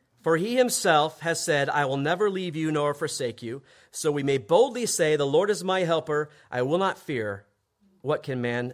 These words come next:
do to me?'" Not only should we be free from the love of money, but this tells us that we need to be free from fear. Now, what is the connection with fear? Why is fear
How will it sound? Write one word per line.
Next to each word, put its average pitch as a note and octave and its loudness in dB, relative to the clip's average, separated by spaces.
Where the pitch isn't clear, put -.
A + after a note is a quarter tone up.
do A#2+ -8
to - -10
me?'" G#2 -8
Not F#3 2
only B3 2
should A#3 -4
we G#3+ -6
be F#3+ -6
free E3+ -2
from D#3+ -2
the C#3+ 2
love D3 4
of B2+ -6
money, A#2 -4
but C#3 -2
this B3 4
tells C4+ 2
us C3 -2
that D#3+ -2
we F3 0
need F3+ -2
to D#3 -6
be D#3 -4
free C#3+ -4
from B2+ -4
fear. A#2+ -8
Now, D3 0
what E3 0
is D3+ -4
the D3+ -4
connection G3 -8
with C3 -10
fear? D#3+ -4
Why B3 2
is F#3+ -2
fear G#3 -2